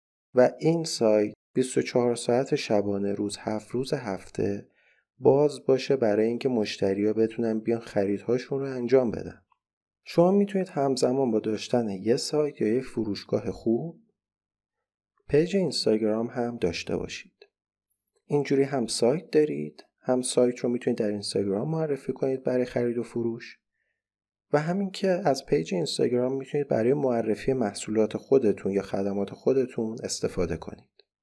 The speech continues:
افرادی که دوست دارن شغل تولید محتوا رو داشته باشن، مخصوصاً برای اینستاگرام، قبل از هر چیز ما به این افراد پیشنهاد می‌کنیم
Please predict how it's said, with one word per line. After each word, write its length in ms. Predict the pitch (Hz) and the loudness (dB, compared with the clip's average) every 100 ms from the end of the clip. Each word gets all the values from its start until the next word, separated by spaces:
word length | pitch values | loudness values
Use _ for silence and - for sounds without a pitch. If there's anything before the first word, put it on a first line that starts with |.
| _ _ _ _ _ _ - | _ _ _ _ _ _ -2
افرادی 480 | 175 180 202 208 214 | 0 2 4 4 2
که 140 | 170 | -4
دوست 380 | - 160 165 - | -2 -4 -4 2
دارن 520 | 160 160 151 151 147 151 _ | 4 4 2 -2 -6 _ _
شغل 440 | - 151 151 156 | -2 2 4 2
تولید 400 | 156 135 120 113 | 4 4 4 2
محتوا 580 | 113 113 113 110 107 123 | 0 0 2 2 4 4
رو 120 | 143 | 4
داشته 380 | 110 101 - 113 | 2 -2 0 -2
باشن، 520 | 101 90 - 101 104 | 0 -2 -2 -2 -2
مخصوصاً 600 | 101 107 120 120 127 - | -6 -2 -2 -2 -6 -2
برای 280 | 117 107 110 | -2 0 0
اینستاگرام، 880 | 120 104 - 104 104 107 131 160 _ _ _ _ _ _ - | -2 -4 -2 0 0 -2 -4 -6 _ _ _ _ _ _ 2
قبل 260 | 156 190 208 | 4 4 4
از 140 | 190 | 2
هر 200 | 185 175 | 2 0
چیز 240 | 175 170 170 | 0 -2 2
ما 200 | 170 165 | 4 4
به 140 | 131 | 4
این 140 | 139 | 2
افراد 440 | 143 101 - 135 135 | 0 -2 2 2 2
پیشنهاد 600 | 123 - 113 117 120 123 | -2 0 -2 0 -2 0
می‌کنیم 800 | 123 120 123 120 117 117 113 | -2 2 2 2 2 0 -2